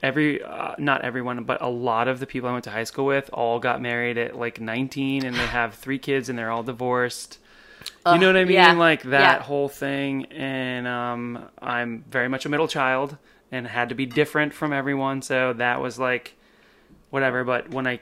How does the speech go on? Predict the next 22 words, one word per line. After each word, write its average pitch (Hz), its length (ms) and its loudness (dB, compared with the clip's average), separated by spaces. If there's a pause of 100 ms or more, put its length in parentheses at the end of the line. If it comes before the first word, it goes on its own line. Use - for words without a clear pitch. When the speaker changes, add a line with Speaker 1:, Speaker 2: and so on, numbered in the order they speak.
Speaker 1:
when 131 180 -4
I 117 80 -4
came 160 460 0
to 139 100 -4
New 113 180 -6
York, 107 280 -8
I 113 100 -4
was 104 140 -12
like, 104 180 -14
"This 107 600 -6
is 120 220 -10
my 113 220 -8 (240)
fucking 123 640 -6 (160)
jam. 107 420 -4
Like, 104 140 -14 (100)
this 127 160 -4
is 120 120 -4
where 120 120 -2
I'm 110 140 -4
meant 123 180 -4
to 127 80 -8
be." 120 300 -6